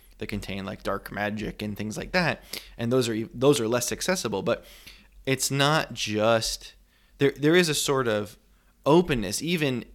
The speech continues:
beyond William, but really just in the library itself. And I think this is true largely of,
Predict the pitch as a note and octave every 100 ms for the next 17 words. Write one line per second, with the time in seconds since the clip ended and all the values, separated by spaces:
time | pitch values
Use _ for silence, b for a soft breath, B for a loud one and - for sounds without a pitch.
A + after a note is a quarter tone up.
0 | C3+ C3 D#3+ D3+ A#2 A2+ A#2+ F#2+ F2 F#2
1 | G#2+ F#3 D3+ A#2+ A2+ - A2 A#2 A2+ A2+
2 | G#2+ G2+ G2+ - - - C#3+ A#2+ A#2+ G#2+
3 | B2+ G3 C#3 - A2 - - C3+ A#2 F#2+
4 | G2 F#2+ G2+ F#2+ G#2